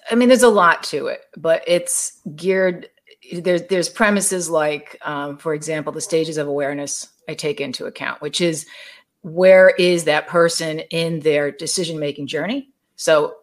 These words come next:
y-, you've probably heard this, like, unaware, somebody who doesn't know they have a problem. Pain aware is typically when people start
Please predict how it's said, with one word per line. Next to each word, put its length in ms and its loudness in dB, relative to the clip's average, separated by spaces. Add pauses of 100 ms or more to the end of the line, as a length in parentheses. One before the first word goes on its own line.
(140)
y-, 160 -16
you've 360 -12
probably 260 0
heard 240 2
this, 160 0
like, 180 2
unaware, 540 6
somebody 300 -2
who 40 -2
doesn't 240 -4
know 140 0
they 80 0
have 100 0
a 60 -8
problem. 500 0 (340)
Pain 280 4
aware 220 4
is 100 0
typically 440 -4
when 120 -4
people 280 -10
start 320 -4